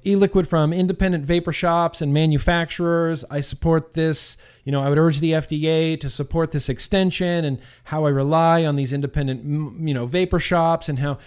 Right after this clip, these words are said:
they've already been through all of these hardships due to covid nineteen and things like this, that it, I think it's critical right now that we extend the P M T A at least six months, give these businesses a fair shot to get their P M T A applications in.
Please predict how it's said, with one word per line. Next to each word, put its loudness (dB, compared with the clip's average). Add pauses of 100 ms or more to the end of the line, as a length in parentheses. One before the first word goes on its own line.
(220)
they've -2
already 2
been 0 (320)
through 0
all 4
of 0
these -2
hardships 2
due -4
to -2
covid -2
nineteen 0
and 0
things -2
like -2
this, 0
that -2
it, -8
I -6
think -2
it's -6
critical 4
right 0
now -2
that -4
we -2
extend -2
the -6
P -4
M -4
T -6
A 0
at -2
least 4
six -6
months, -4
give -2
these 0
businesses -2 (380)
a 0
fair 4
shot 2
to -4
get 0
their 0
P 2
M -2
T -4
A -2
applications -4
in. -4